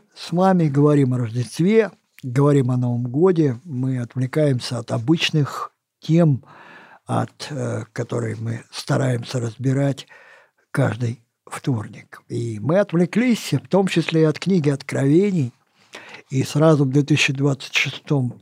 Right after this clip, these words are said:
году мы продолжим это чтение и будем говорить о том, как агнец закланный снимает печати со свитка,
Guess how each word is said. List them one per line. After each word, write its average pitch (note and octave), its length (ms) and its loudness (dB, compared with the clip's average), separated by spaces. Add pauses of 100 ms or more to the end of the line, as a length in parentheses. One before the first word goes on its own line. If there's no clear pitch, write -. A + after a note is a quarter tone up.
году C3+ 420 0
мы B2+ 180 0
продолжим D3 600 2
это C#3 180 -2
чтение A#2+ 800 -2
и - 80 -6
будем A#2 280 -2
говорить B2 500 -2
о - 80 -8
том, D3+ 340 2 (600)
как - 320 -6
агнец C3+ 580 2
закланный B2+ 800 -6 (200)
снимает B2 680 -6
печати - 760 -6 (880)
со - 200 -6
свитка, - 760 -8